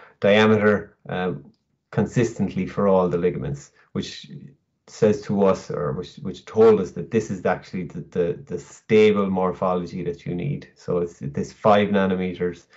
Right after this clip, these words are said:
is the, the, the stable morphology. It's not the nanowire initially, it's this structure is the, is the stable structure.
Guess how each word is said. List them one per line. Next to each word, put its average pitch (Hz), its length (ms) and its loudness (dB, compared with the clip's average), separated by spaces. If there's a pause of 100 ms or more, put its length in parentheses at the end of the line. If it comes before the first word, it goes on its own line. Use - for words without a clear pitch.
(300)
is 71 180 -10
the, - 240 -14
the, 90 280 -2
the 90 180 -4
stable 95 400 0
morphology. 90 600 -2
It's - 120 -8
not 110 160 4
the 113 60 0
nanowire 95 540 0
initially, 117 560 -2 (200)
it's - 240 -14
this 107 200 2
structure 98 460 -4
is 90 140 -8
the, - 140 -12
is - 160 -12
the - 100 -18
stable 85 380 -4
structure. - 540 -12